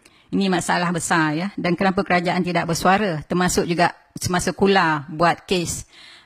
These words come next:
ah, kita ni pendatang. Adakah kerajaan bersuara? Sebab mereka tak tahu.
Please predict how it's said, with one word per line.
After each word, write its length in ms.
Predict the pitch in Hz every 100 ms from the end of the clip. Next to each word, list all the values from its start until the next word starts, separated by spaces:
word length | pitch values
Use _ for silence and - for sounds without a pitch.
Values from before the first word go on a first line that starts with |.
| -
ah, 160 | 160 165
kita 240 | 165 196
ni 160 | 185 185
pendatang. 640 | 185 196 226 196 165 151
Adakah 320 | 214 226 202
kerajaan 400 | 180 185 180 185
bersuara? 560 | 185 - 214 269 220 185 _ _ _ _ _ _ _ _ _ _ _ -
Sebab 240 | 240 214
mereka 320 | 202 226 247
tak 160 | 240 233
tahu. 400 | 277 277 196 196